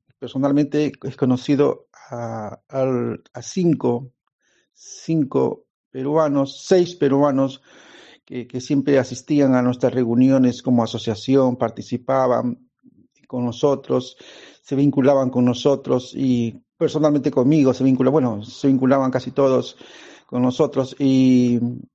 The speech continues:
y los conocía muy de cerca, muy, muy de cerca, muy de cerca. Y realmente que es triste ver los cuadros, cómo están ahora mismo.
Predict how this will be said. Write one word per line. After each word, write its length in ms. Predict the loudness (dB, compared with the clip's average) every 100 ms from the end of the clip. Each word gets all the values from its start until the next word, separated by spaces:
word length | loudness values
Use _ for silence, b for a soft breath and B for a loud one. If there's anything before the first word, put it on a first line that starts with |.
| _ _ _ _ _ -18
y 200 | -12 -6
los 220 | -6 -2
conocía 420 | 0 0 2 2
muy 180 | 2 2
de 100 | 2
cerca, 320 | 2 0 0
muy, 280 | 0 2 4
muy 140 | 4
de 100 | 2
cerca, 320 | 0 -2 -2 0
muy 140 | 0
de 80 | 0
cerca. 320 | 0 0 0
Y 280 | 0 -2 -2
realmente 480 | 0 0 2 0 0
que 400 | 0 0 -2 -8
es 180 | -14 -8
triste 400 | -4 -4 -4 -2
ver 300 | 0 0 0
los 240 | -2 -4
cuadros, 480 | 0 0 2 -2 -2
cómo 160 | 0 0
están 280 | 0 2
ahora 280 | 2 2 2
mismo. 400 | 0 -2 0 -2